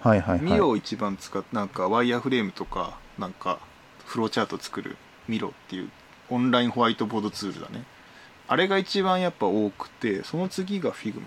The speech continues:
Speaker 2: かな。
Speaker 1: ミロの使い方はワイヤーフレーム？
Speaker 2: ワイヤーフレームを作るし、スライドも作るし、なんか議事録も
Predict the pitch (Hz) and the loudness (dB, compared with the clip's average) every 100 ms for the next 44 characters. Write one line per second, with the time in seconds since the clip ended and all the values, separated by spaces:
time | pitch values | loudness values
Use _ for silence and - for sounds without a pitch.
0 | - - 92 104 107 98 123 131 - - | -12 -12 -10 -8 -6 -6 -10 -16 -20 -20
1 | - - - - - - 214 370 185 - | -20 -20 -20 -20 -12 4 6 8 4 2
2 | - 98 - 135 135 131 - 131 120 127 | 2 2 2 4 6 4 6 8 10 10
3 | 147 151 135 127 95 78 90 220 131 147 | 8 6 6 4 4 2 0 0 0 2
4 | 160 156 180 113 98 - 147 120 101 - | 2 2 0 0 -4 -2 0 2 0 0
5 | 127 107 - 127 143 147 147 139 - 147 | 0 0 0 4 4 4 0 -2 -4 -2
6 | 107 - - 123 117 98 - - 104 107 | -2 -4 -6 -2 0 0 -4 -6 -4 -4
7 | - 82 - - - - - 110 110 143 | -4 -4 -4 -12 -20 -20 -8 -2 4 4
8 | 143 143 135 | 4 2 0